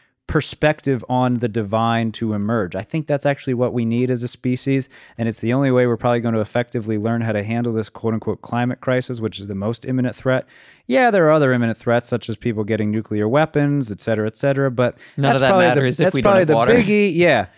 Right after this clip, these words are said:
Speaker 1: that's the biggie, et cetera, et cetera. So I think really we need to understand the link between our concepts of God, uh, and how they're in the way of us rallying together and actually,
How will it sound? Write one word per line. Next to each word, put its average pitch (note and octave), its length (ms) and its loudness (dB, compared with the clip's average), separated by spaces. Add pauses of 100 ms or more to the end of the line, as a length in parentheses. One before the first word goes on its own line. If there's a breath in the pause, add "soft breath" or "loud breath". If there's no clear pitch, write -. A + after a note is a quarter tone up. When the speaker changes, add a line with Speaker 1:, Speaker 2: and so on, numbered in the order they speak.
(400 soft breath)
Speaker 1:
that's D3+ 180 0
the C#3 120 -2
biggie, C#3 340 2
et B2 80 -4
cetera, A#2+ 240 2
et - 80 -10
cetera. B2 240 0
So C3 180 0
I C#3+ 60 2
think E3 280 -4
really E3 300 2
we C#3+ 140 2
need C#3 220 0
to C3 100 0
understand B2+ 500 -2
the A#2 60 0
link A#2+ 220 -2
between A2+ 340 -2
our G#2+ 200 0 (440 soft breath)
concepts B2 420 -2
of G#2 160 -10
God, A#2+ 420 2 (480 soft breath)
uh, A#2 60 -6
and G#2+ 720 -2
how B2 100 0
they're A2+ 160 0
in A2 100 -2
the G#2+ 120 0
way C#3+ 560 4
of A2+ 240 0
us A2 340 -2
rallying A#2+ 560 2
together A2 320 0
and G#2+ 100 -2
actually, A2 520 -4